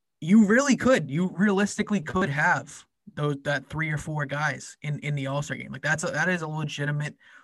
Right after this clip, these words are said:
uh, argument for this team right now. And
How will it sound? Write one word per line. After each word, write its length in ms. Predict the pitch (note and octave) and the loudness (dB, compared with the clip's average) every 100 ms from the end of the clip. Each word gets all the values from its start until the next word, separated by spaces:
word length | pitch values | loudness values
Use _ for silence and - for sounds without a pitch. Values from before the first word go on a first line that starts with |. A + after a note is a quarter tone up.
| _ - | _ -8
uh, 180 | C3+ - | -6 -2
argument 500 | C#3+ E3 D3+ A#2+ A#2 _ - _ _ _ | 0 2 0 -6 -10 _ -20 _ _ _
for 220 | - D#3+ | -6 -2
this 220 | D3+ D3 | -2 -2
team 240 | - E3+ D#3+ | -2 -2 -2
right 180 | - | -4
now. 220 | - A1 - | -6 -10 -8
And 260 | C3+ B2 | -8 -8